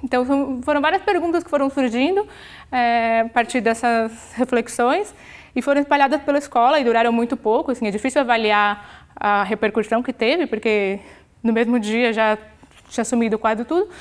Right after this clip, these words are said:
mas é uma forma de, de disparar algum, alguma atenção e identificação. Assim, quando eu vejo,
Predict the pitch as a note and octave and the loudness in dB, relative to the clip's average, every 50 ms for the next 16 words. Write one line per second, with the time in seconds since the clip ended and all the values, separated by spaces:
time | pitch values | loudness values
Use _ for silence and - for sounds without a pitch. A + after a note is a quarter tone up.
0 | - - - - - - B3+ C4+ C#4 D4+ D#4 D#4+ D#4+ F4 F4 - F4+ F4+ F4 F#4+ | -18 -18 -20 -20 -16 -4 0 0 2 2 2 2 2 0 2 2 2 2 2 2
1 | F#4 F4 F#4 F#4 F#4 F4+ F4 C#4+ C#4+ D#4+ D#4+ D#4 D#4+ D#4 D#4+ D#4+ - D#4+ D#4 D4+ | 2 2 2 2 2 2 0 0 0 -2 0 0 0 -2 0 2 2 4 4 4
2 | D4 D4+ D#4 D4+ C#4 D#4+ D#4+ E4 E4 D#4+ D#4+ D#4 D4+ D4 C#4+ C#4 C4 B3+ B3 C4 | 4 4 4 2 2 0 2 2 2 0 0 0 0 2 2 2 0 -2 -4 -8
3 | - - - - B3+ B3 A#3+ C4+ C#4 C#4+ C#4 B3+ C4+ C4+ - C#4+ C#4 C4+ - - | -14 -20 -6 -4 -2 0 2 2 2 2 2 2 2 2 2 0 0 0 0 0
4 | D4 E4 F#4 F#4+ F4+ D4+ C#4 - - - C4 B3+ A#3 C#4+ C#4+ C#4+ - - D4 - | 2 2 4 2 2 0 -2 -4 -6 -4 -2 0 0 0 0 0 0 -2 -2 0
5 | D#4 D4+ D#4 - - F4+ E4 C4+ B3 B3 B3+ A#3+ C4+ C4 C4 C#4 C#4 B3+ C#4 C4+ | 0 0 0 0 -2 0 2 2 0 0 0 0 0 0 0 0 0 2 0 0
6 | B3 A#3 C4 C4+ | 0 0 -4 -6